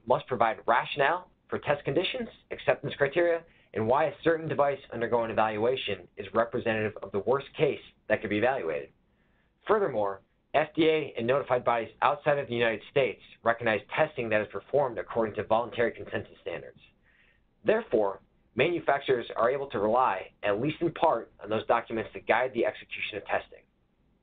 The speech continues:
So what are those standards and how are they used to evaluate devices for M R I safety? So if we revisit our previous table that outlined the potential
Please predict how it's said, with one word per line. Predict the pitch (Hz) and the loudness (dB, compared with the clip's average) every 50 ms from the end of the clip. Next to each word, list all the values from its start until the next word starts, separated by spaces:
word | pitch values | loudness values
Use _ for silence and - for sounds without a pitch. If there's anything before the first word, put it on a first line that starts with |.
| _ _ _ _ _ _ _ _ _ _ - _ _ _ _ _ _ - | _ _ _ _ _ _ _ _ _ _ -20 _ _ _ _ _ _ -2
So | - | 0
what | 135 156 202 | 2 4 4
are | 220 220 | 2 2
those | 208 202 - | 0 0 0
standards | - - 143 143 131 123 120 113 - - - | 2 0 2 2 0 -2 -2 -4 -6 -12 -10
and | 104 98 | -8 -4
how | - - 131 143 | 0 2 2 4
are | 156 156 | 4 2
they | 147 135 | 0 0
used | 131 131 131 127 - | 0 0 0 0 0
to | - 113 | 0 0
evaluate | 104 107 110 110 110 107 107 101 - | 2 2 2 2 2 -2 -2 -4 -4
devices | - 98 - 101 98 - - 95 - - | -2 2 2 2 2 0 -6 -12 -10 -4
for | - 87 | -2 0
M | 80 92 92 | 0 0 0
R | 90 87 85 | 0 0 0
I | - | -2
safety? | - - - - - - 57 52 - _ _ _ _ _ _ _ _ _ _ _ _ _ _ _ _ _ _ _ _ _ _ _ _ _ _ _ _ _ _ _ _ _ _ _ _ _ _ _ _ _ _ _ _ _ _ _ _ _ _ _ _ _ _ _ _ _ _ _ - _ _ _ _ _ _ _ _ _ _ _ | -4 -2 -2 -2 -2 -2 -18 -18 -20 _ _ _ _ _ _ _ _ _ _ _ _ _ _ _ _ _ _ _ _ _ _ _ _ _ _ _ _ _ _ _ _ _ _ _ _ _ _ _ _ _ _ _ _ _ _ _ _ _ _ _ _ _ _ _ _ _ _ _ -20 _ _ _ _ _ _ _ _ _ _ _
So | - 165 170 | 2 2 2
if | 160 - | 2 2
we | 156 170 165 147 | 0 0 0 0
revisit | 139 143 143 139 196 208 214 | 0 0 2 2 2 2 2
our | 214 185 | 0 -2
previous | 170 - - 170 170 165 - - - | 0 2 0 2 2 2 -2 -2 0
table | - 143 139 - 107 101 95 - _ _ _ _ - | 2 2 2 2 0 -2 -2 -4 _ _ _ _ 2
that | 123 113 113 - - | 2 2 2 2 2
outlined | 131 135 120 135 139 135 131 135 135 131 - - | 2 2 2 2 0 2 2 0 -4 -6 -6 -4
the | - 135 | -4 -4
potential | - - - 123 127 120 120 | -4 -4 -8 -6 -4 -4 -4